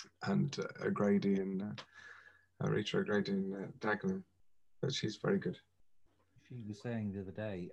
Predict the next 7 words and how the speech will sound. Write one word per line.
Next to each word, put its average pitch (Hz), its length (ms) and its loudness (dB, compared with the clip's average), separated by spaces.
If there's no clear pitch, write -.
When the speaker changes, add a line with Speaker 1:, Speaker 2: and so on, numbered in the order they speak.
Speaker 2:
um, 90 320 -8
when, 98 200 -8
when 101 160 -6
we 92 100 -6
were 90 120 -8
recording 92 540 -8
that, - 1040 0